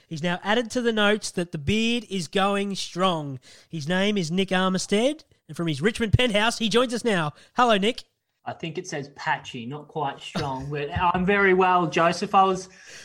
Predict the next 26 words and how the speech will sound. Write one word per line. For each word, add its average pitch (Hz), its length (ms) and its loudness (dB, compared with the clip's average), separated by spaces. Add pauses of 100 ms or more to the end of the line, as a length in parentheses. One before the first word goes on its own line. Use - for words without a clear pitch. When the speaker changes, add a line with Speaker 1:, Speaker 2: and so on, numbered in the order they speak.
(120)
Speaker 2:
very 269 240 2
excited 180 460 2
about, 156 380 2 (140)
um, 139 320 -4
this 143 200 -6
podcast, 175 840 -2 (160)
um, 127 460 -8
when 156 180 -2
Jack 160 320 0
McDonald 160 640 -4
approached 165 480 -2
us, 175 120 -4
and 156 60 -6
he's 165 200 -2
been 143 160 -4
fantastic 135 680 -4
in 131 60 -8
the 120 80 -10
background, 120 480 -6
helping 123 320 -8
us 117 140 -14
organise 117 500 -8
all 117 140 -10
these 113 240 -10
guests. 120 380 -10
And 104 100 -16